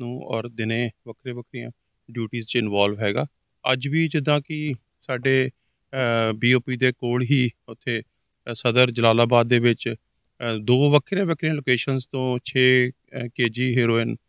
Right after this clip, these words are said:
ਜਿਹੜੀ ਹੈਗੀ ਆ, ਉਹਦੀ ਰਿਕਵਰੀ ਹੋਈ ਆ। ਅ, ਸੋ, ਇਹ ਸਸਪੈਕਟਿਡ ਡਰੋਨ ਡ੍ਰੌਪਿੰਗ ਸੀਗੀ।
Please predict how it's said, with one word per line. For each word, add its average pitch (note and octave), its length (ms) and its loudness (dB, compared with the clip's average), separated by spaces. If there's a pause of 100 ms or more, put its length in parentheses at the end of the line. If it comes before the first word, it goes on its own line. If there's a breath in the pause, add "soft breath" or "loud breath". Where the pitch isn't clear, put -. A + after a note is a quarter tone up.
(320)
ਜਿਹੜੀ A#2+ 180 -4
ਹੈਗੀ A#2+ 240 -2
ਆ, A#2+ 100 0
ਉਹਦੀ A2+ 300 0
ਰਿਕਵਰੀ A2+ 400 -4
ਹੋਈ B2 260 0
ਆ। D#3+ 80 0
ਅ, - 640 -18
ਸੋ, A#2 480 -4
ਇਹ A#2+ 40 -4
ਸਸਪੈਕਟਿਡ C3+ 680 -4 (140)
ਡਰੋਨ A#2 440 -2 (460)
ਡ੍ਰੌਪਿੰਗ A#2 380 -4
ਸੀਗੀ। B2+ 300 -8